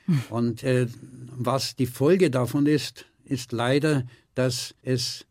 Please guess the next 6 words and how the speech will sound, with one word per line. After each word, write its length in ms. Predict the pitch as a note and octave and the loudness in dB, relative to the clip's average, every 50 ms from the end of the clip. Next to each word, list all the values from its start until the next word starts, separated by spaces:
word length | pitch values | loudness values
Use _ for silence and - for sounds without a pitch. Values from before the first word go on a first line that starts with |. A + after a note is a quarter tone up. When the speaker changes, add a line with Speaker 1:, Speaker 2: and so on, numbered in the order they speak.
| _ | _
Speaker 2:
bei 160 | - B2 B2 | -2 0 0
den 380 | B2+ B2+ B2+ B2 A#2 A2+ F2+ - - _ | 0 2 2 2 2 0 -2 -6 -6 _
Beutetieren 960 | - B2 D3 F3 F3 - D3 C3+ B2+ - - B2+ B2+ C3+ C#3+ D3 D3+ C#3+ | 2 2 4 2 2 2 2 0 0 0 0 2 2 4 4 4 4 2
dieser 520 | B2 C#3 C#3 C3 A#2+ - C3+ C3+ C3+ B2+ A2 | 2 0 0 0 0 0 0 2 2 0 0
sogenannten 680 | A#2 - - - C#3 C#3 C#3+ C3+ C3 C3 C3 C3 C3+ | -2 -6 -6 -4 0 2 2 2 2 2 0 0 0
Raubtiere 760 | B2 A2+ A#2 B2 C3 B2+ B2 - - C#3 C#3+ C#3 C#3+ C#3+ C3+ | 0 0 0 0 -2 -2 -4 -2 0 0 2 2 2 0 -2